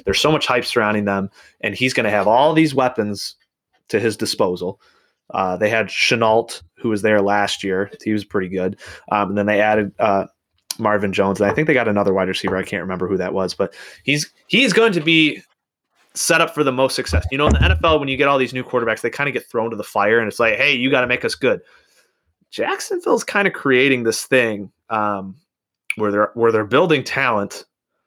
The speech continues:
before they even have their quarterback, which is crazy. And I think they're gonna be, I think they're gonna make some noise. So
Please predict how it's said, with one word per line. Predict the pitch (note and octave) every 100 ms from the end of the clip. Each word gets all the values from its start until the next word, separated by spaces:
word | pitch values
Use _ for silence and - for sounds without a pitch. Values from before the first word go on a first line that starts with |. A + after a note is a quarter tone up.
| _ _ _ -
before | A2+ - D#3
they | D3 C3
even | C3 A#2
have | B2 A#2 G#2
their | G#2
quarterback, | - - A2 F#2+ F#2 G#2+
which | -
is | G2+
crazy. | - D#3 D3 A2 G2+
And | G2+
I |
think | A2 F3 E3+
they're | C3+
gonna | A#2+ A#2+
be, | G2+ G#2 G2+ - - _
I | -
think | C3+ F3 D3+
they're | C#3+
gonna | C3
make | A#2 A#2
some | - A2+
noise. | A2 G#2+ -
So | A#2